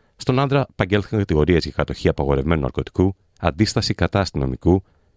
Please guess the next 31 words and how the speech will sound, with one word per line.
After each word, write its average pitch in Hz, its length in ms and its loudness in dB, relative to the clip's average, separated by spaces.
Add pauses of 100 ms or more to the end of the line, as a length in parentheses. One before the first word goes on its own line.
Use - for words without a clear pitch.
(160)
κατά 104 220 0
την 78 140 -4
εκτέλεση 76 380 -2
του - 60 -14
καθήκοντος, 78 540 0 (280)
μία 117 220 2
ασφαλή 107 340 0
φύλαξη 92 400 0
όπλου, 90 320 2
κατοχή - 340 -4
πυρομαχικών 95 600 0
χωρίς 87 360 2
άδεια 85 360 2 (180)
και 165 120 0
κατοχή - 420 0
πιστολιού. 71 600 0 (1120)
Σ-, - 140 -2
αλλάζουμε 139 360 0
θέμα. 123 280 2
Ο 131 40 6
Υπουργός 123 460 2
Άμυνας 135 320 0
Αυστραλίας, 98 520 2
Ρίτσαρντ 98 320 0
Μάρλς, 85 380 0
θα 78 100 -2
μεταβεί 73 300 2
σήμερα 92 320 2
στο - 140 -4
Ηνωμένο 76 280 2
Βασίλειο 71 540 2